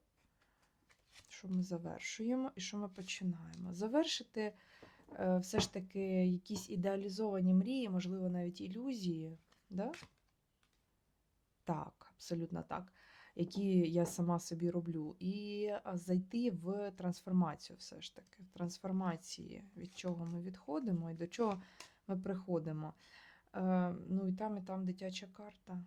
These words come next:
Приходимо, мабуть, до, м, від, е,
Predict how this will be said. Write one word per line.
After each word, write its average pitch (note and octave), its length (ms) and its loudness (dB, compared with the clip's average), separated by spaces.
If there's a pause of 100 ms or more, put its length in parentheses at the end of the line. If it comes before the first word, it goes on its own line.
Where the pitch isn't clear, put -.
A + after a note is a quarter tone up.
(1200)
Приходимо, C#4+ 520 6
мабуть, A#3 540 4
до, A3 500 2 (100)
м, F#3+ 460 -4 (140)
від, F#3+ 360 2
е, F#3 460 6